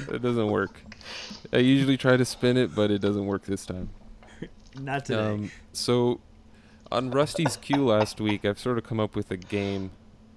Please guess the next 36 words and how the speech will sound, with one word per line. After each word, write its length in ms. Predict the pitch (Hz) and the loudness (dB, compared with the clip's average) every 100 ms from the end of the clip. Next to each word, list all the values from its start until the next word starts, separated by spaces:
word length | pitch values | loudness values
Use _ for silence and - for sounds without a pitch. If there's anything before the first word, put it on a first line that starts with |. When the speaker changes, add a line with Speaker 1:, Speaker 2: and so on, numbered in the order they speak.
| - | -20
Speaker 1:
sort 240 | - 123 | -4 -2
of 80 | 113 | 0
a 60 | 110 | 0
guessing 380 | 104 104 - 104 | 2 0 -2 -2
game 220 | 104 104 | 0 2
where 100 | 104 | 0
I'm 120 | 101 | 0
also 220 | 101 - | -2 -4
gonna 220 | 98 107 101 | -6 -4 -4
give 160 | 98 - | -6 -10
cu-, 260 | - 107 107 | -6 -4 -2
<coughs> 80 | - - | -4 -6
clues, 420 | - 135 123 104 | 0 2 4 0
but, 560 | 90 - 135 101 - - - - - - - - - - | -4 0 0 0 -8 -20 -20 -20 -20 -20 -20 -20 -20 -6
um, 540 | 92 101 101 98 95 85 - - - - - _ - - - - - - - | -2 0 0 -2 -6 -10 -20 -20 -20 -20 -20 _ -20 -20 -20 -20 -20 -20 -8
it's, 260 | 107 - - - | -8 -8 -12 -8
instead 360 | 120 117 143 160 | -6 -2 0 0
of 100 | 156 | 2
being 160 | 165 | -2
characters, 840 | - 151 151 - 101 107 135 - - - - - | 0 0 0 -2 -4 -4 -6 -14 -20 -20 -14 -6
um, 340 | 104 101 98 - | -2 -2 -4 -2
I'm 100 | 113 | 0
gonna 160 | 120 | 0
give, 440 | 120 120 117 110 - - | 0 2 2 0 -8 -6
it's 160 | 117 | -4
gonna 160 | 147 156 | 0 4
be 80 | 143 | 4
like 160 | 120 | 4
Blue's 240 | 104 101 95 | 4 0 0
Clues. 260 | - 95 | -4 -4
You 80 | 104 | 0
guys 160 | 127 127 | 2 2
ever 100 | 123 | 2
watch 220 | 123 107 | 2 2
Blue's 220 | 120 117 | -2 -2
Clues? 480 | - 123 123 135 | -2 -4 -4 -6